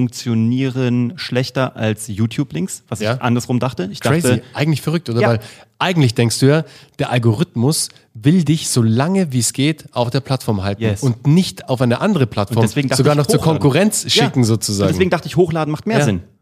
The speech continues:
Speaker 2: Aber das Learning hatte ich auch, Uwe, du hast es ja mitge-, mitbekommen. Ich habe, äh, die letzten Wochen immer mal wieder so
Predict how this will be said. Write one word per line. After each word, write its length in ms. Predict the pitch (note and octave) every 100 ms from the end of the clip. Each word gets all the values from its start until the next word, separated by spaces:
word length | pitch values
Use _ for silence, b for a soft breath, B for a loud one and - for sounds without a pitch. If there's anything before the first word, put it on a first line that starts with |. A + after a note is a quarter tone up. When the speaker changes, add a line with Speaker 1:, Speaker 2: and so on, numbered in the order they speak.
| _
Speaker 2:
Aber 120 | A2+
das 100 | G#2+
Learning 260 | A2 B2+ B2
hatte 140 | B2
ich 80 | B2
auch, 140 | C3
Uwe, 220 | A#2+ A2 A2+ A#2
du 300 | - A#2 A#2
hast 120 | A#2
es 80 | A2+
ja 60 | A2+
mitge-, 320 | B2+ A#2+ A#2
mitbekommen. 460 | B2 - A#2 A2+ A2+ B B B
Ich 140 | -
habe, 360 | A#2 A#2+ B2 -
äh, 240 | A#2 G#2+
die 80 | G2+
letzten 340 | G#2 B2+ - A2+
Wochen 220 | A#2 C3+
immer 180 | C3 C3
mal 180 | A#2+
wieder 200 | A2+ A#2+
so 240 | G#2+ A2